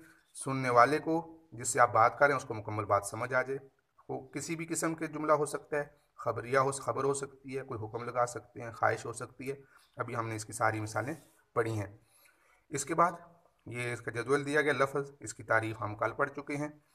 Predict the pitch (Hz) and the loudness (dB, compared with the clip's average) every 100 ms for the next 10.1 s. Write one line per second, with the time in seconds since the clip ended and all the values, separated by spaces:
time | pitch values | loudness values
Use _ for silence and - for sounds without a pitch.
0 | _ _ - - 127 131 135 135 127 110 | _ _ -12 -10 -2 2 2 4 0 2
1 | 113 120 156 - - _ _ _ _ 117 | -2 -2 -2 -4 -20 _ _ _ _ -12
2 | - 117 110 123 123 - _ _ - _ | 0 4 4 2 -2 -16 _ _ -20 _
3 | - 143 147 143 143 135 151 156 139 135 | -4 0 2 2 6 6 6 0 -4 -2
4 | 127 135 156 156 156 156 156 156 - 160 | 0 2 2 0 -4 -4 -2 -4 -4 -2
5 | 160 156 160 - - _ - 131 131 143 | 4 4 4 -2 -20 _ -8 0 2 2
6 | 165 156 120 123 127 _ _ _ - _ | 0 -2 -2 -8 -14 _ _ _ -20 _
7 | _ 131 127 127 - 135 135 151 147 143 | _ 0 2 0 4 6 6 4 0 -2
8 | 143 139 - 120 131 139 135 131 117 117 | -4 -4 -6 -6 -4 -4 -4 -4 -6 -2
9 | 165 175 - _ _ _ 120 117 - 120 | -2 -2 -18 _ _ _ 0 0 2 0
10 | 117 | 0